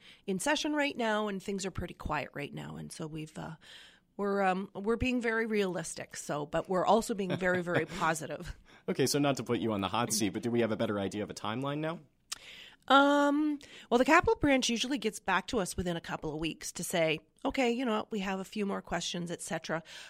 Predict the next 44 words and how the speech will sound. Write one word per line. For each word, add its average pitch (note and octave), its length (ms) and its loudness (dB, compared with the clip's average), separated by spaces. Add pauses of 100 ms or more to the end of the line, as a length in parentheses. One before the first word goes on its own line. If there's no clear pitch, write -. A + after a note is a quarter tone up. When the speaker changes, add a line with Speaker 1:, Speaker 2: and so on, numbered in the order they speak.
(100)
Speaker 1:
Uh, F#3 240 0
if G3+ 160 -4
there F#3+ 160 0
is A3 160 0
an B3+ 100 2
announcement, A3+ 580 0
I F3+ 60 0
wouldn't F3+ 280 0
expect - 560 -6
an, F3 180 -2 (160)
uh, E3 540 -4
an F3 140 -4
announcement F3 560 -4
that D#3+ 160 -4
would E3 180 -8
be, C#3 360 -10 (520)
um, B2 560 -14
to F#3+ 120 -8
the D#3 80 -8
public F#3+ 440 0
until, D#3+ 460 -6 (180)
you F3 140 -10
know, C3 240 -12 (600)
late F3 260 -2
October, E3 500 -4
November, F3 580 -2
Speaker 2:
Mm-hmm. G#2+ 140 -4
Speaker 1:
but - 160 -2
we F#3+ 180 2
will G3 140 2
continue F3 580 -4
to - 140 -8
work D#3+ 260 -8
with E3+ 120 -10
the - 80 -16
Capital - 420 -8
Branch. D3+ 400 -4
If - 80 -18
there's F3+ 180 -6
another G#3+ 400 0
iteration, G3+ 680 -2 (600)
that F3 300 4
will E3 160 0
continue, E3 760 -6